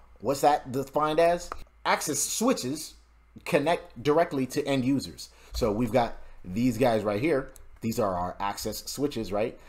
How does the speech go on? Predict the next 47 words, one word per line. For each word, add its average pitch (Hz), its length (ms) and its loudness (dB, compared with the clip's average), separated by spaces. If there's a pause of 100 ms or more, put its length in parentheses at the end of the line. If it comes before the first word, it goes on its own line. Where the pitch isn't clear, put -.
(160)
And 101 160 -4
then 107 80 -2
we 135 100 0
got 135 160 4
these 143 220 2
endpoints 143 560 0
right 113 180 0
here, 127 240 -2
which 117 200 -2
are 127 160 4
our 110 260 2
users, 131 560 -4
right? 131 260 2 (200)
Providing 156 420 2
user 180 400 2
device 151 500 2
access 151 420 -2
to 147 140 -4
the 135 80 -2
lan 131 280 -2
or 92 80 -6
local 98 280 -8
area 113 220 -2
network. 127 440 -4
Access 143 340 -4
switches 120 300 -6
normally 127 300 -2
send 151 300 -4
traffic 127 420 -2 (360)
to 220 320 0
and 139 160 -2
from 139 280 0
the 127 160 -2
end 113 160 -4
user 160 380 -4
devices 131 560 0 (220)
to 156 120 2
which 151 140 2
they 131 140 2
are 104 60 0
connected 110 360 -4
to 135 100 -2
and 98 100 -4
sit 135 180 -2
at 107 80 -6
the 92 100 -8
end, 113 320 -6